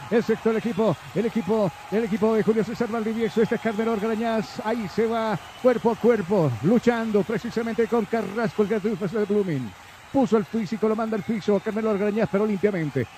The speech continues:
Ah, pretendía salir por este lado el jugador, eh, que lleva la casaca número quince, Rafinha, se encontró con una pared. Ahí está Benumba, que echa la pelota por un costado, se queda de costado, que va a corresponder a Blooming.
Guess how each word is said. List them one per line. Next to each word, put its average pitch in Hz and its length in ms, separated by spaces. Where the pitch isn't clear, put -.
Ah, 208 220
pretendía 208 460
salir 196 300
por 202 120
este 202 180
lado 208 280
el 175 60
jugador, 202 580
eh, 165 800
que 214 100
lleva 202 200
la 196 100
casaca 208 420
número 202 240
quince, 208 360
Rafinha, 208 800
se 214 140
encontró 208 440
con 208 100
una 208 160
pared. 208 360
Ahí 202 160
está 190 160
Benumba, 208 720
que 202 140
echa 202 180
la 196 80
pelota 208 220
por 214 100
un 208 60
costado, 220 420
se 175 80
queda 196 80
de 208 80
costado, 214 360
que 208 100
va 214 80
a 190 60
corresponder 202 460
a 226 60
Blooming. 185 480